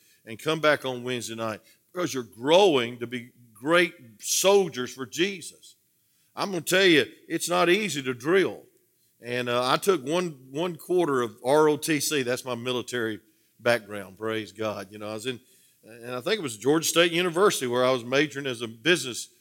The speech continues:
major. And, and, uh, here I am signed up for R O T C. I thought, "What in the world am I doing in this class?" Amen.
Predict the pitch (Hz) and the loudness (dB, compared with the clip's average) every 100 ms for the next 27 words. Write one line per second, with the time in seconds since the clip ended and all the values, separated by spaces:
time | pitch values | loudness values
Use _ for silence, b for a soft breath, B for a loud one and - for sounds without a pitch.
0 | b 120 131 117 107 104 104 98 b b | b 0 0 0 -8 -10 -12 -18 b b
1 | b 110 113 113 110 107 _ - 156 156 | b -18 -14 -8 -8 -10 _ -8 -2 0
2 | 156 143 - 160 160 151 127 113 - 131 | 0 -2 -6 -6 -6 -6 -8 -10 -14 -16
3 | 151 135 120 139 123 - 107 90 95 101 | -14 -12 -12 -12 -12 -10 -12 -14 -20 _
4 | 160 190 - 92 87 82 82 95 165 113 | -16 -14 -16 -20 -20 _ _ -8 -4 -4
5 | - _ _ _ _ _ 104 117 131 117 | -8 _ _ _ _ _ -12 -8 -8 -4
6 | 127 113 107 110 - 113 104 78 - 101 | -6 -6 -12 -16 -10 -6 -6 -8 -20 -18
7 | 110 123 131 | -10 -10 -10